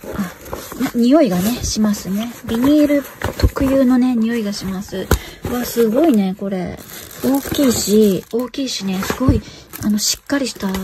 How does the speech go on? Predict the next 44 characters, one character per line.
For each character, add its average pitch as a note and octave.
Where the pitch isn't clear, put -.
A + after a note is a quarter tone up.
素 -
材 B3
で A#3
す G3
ね。 F3+
こ B3
れ C4
ち -
ょ -
っ -
と F3
良 B3
か G#3+
っ G3
た。 E3
う A3+
ん、 G#3+
な A#3+
ん A3
か、 F#3+
ち -
ょ -
っ -
と G3+
こ G3+
れ、 F#3+
い C4+
い C#4
ん B3
じ G#3
ゃ F#3+
な F#3+
い -
で F3
し -
ょ F3+
う E3+
か。 -
可 B3
愛 C#4+
い B3
で F#3+
す -
ね。 F3+